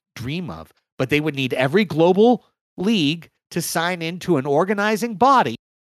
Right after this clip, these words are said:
that would at that point be able to say, "When we call, you come, and this, and this tournament begins," and they're not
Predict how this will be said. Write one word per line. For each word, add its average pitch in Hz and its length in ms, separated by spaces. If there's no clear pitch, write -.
that 160 140
would 170 140
at 165 160
that 190 280
point 190 580
be 175 380
able 175 420
to 156 520
say, 160 540
"When 131 260
we 185 200
call, 180 680
you 151 220
come, 180 520
and 147 240
this, 170 220
and 147 200
this 156 160
tournament 180 480
begins," 170 640
and 202 120
they're 254 80
not 254 220